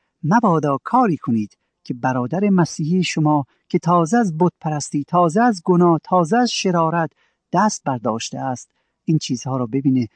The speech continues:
و در ایمانش ضعیف بشه و چه بسا لغزش بخورد. این آیات، دوستان،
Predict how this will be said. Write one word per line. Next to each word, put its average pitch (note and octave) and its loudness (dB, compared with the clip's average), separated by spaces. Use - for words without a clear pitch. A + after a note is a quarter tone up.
و - -10
در B2+ -2
ایمانش B2+ -2
ضعیف C3 -4
بشه A2+ -8
و A#2+ -2
چه - -10
بسا A2+ -8
لغزش A2 -10
بخورد. - -20
این A#3+ 4
آیات، G#3 4
دوستان، G3 2